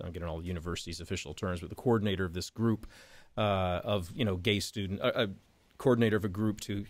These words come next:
handle and help with the, the gay students on campus. She says one thing in here, uh, dur-, about, I don't know, halfway through your interview. She says, "We're," meaning the university, "we're also working on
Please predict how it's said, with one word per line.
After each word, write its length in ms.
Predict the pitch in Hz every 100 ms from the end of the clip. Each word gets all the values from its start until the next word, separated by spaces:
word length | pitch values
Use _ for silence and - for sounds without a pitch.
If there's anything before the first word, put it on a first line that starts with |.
| -
handle 420 | 120 113 110 110 101
and 100 | 87
help 320 | 117 107 -
with 260 | 113 104
the, 280 | 104 92 90 -
the 200 | - 95
gay 220 | 90 98 95
students 480 | - 101 92 87
on 180 | 87 80 -
campus. 440 | - 110 - 82 - - - - -
She 140 | -
says 260 | 175 - 127
one 300 | 120 151 135
thing 320 | - 135 131
in 160 | 101 95
here, 460 | 95 90 90 90 -
uh, 140 | 98
dur-, 240 | 92 107 110
about, 360 | 95 98 95
I 100 | 90
don't 120 | 92 87
know, 40 |
halfway 380 | - 101 - 101
through 160 | -
your 320 | 95 92 90 87
interview. 460 | 113 110 90 87
She 160 | - 98
says, 400 | - 101 95 - - - _
"We're," 400 | 127 139 151 151
meaning 300 | - 104 98
the 80 | 95
university, 580 | 98 95 101 - 87 92 - -
"we're 240 | 123 143
also 420 | - 143 160 - 131
working 580 | 117 123 120 117 110
on 440 | 104 107 107 107